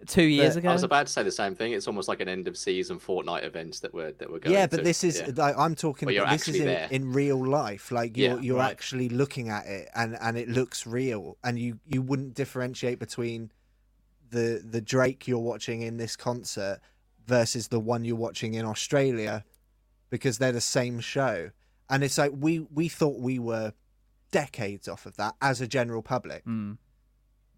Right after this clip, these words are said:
Speaker 2: But, uh, like, l-, uh, five years later, and, and it looks like it's around the corner. So
Speaker 1: Yeah.
Speaker 2: you never know where, like,
Speaker 1: Yeah.
Speaker 2: how, how far away we are. And I guess with something like the metaverse,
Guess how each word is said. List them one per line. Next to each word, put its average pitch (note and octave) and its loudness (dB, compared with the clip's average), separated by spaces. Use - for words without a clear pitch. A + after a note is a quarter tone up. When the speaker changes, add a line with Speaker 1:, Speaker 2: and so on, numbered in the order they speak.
Speaker 2:
But, C#3 4
uh, C3 2
like, B2 2
l-, C3+ -4
uh, C3 0
five C#3+ 2
years C3 0
later, A2 0
and, A2 -4
and A#2+ 0
it B2 -8
looks B2+ -2
like A#2+ -2
it's A2 -8
around A2+ 0
the G#2+ -8
corner. A2+ -8
So C#3+ 4
Speaker 1:
Yeah. C#3+ 4
Speaker 2:
you E3 0
never E3 4
know B2 0
where, G#2+ -4
like, A2 -2
Speaker 1:
Yeah. F#2+ -6
Speaker 2:
how, A2 -4
how A#2 -2
far A2 0
away A2 0
we A2 -2
are. - -4
And C3+ 0
I C3 4
guess D#3+ 0
with D3 -6
something C3 -6
like A#2 -6
the A#2 -8
metaverse, G#2 -8